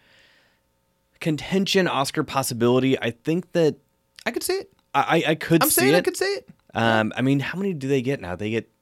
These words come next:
Speaker 1: eight nominations for Best
Speaker 2: Oscars?
Speaker 1: Actor?
Speaker 2: Five.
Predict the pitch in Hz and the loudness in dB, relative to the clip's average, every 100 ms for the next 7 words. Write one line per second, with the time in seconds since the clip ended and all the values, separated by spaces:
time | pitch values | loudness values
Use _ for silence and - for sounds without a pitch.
0 | _ _ - 127 147 165 175 170 165 180 | _ _ -8 -6 -6 -6 -2 -2 -2 -2
1 | 170 170 - - 151 131 139 143 135 233 | -2 -2 -6 -2 -2 4 2 4 0 0
2 | 294 165 160 - _ _ _ _ 73 - | 0 -2 -6 -14 _ _ _ _ -20 -20
3 | - | -20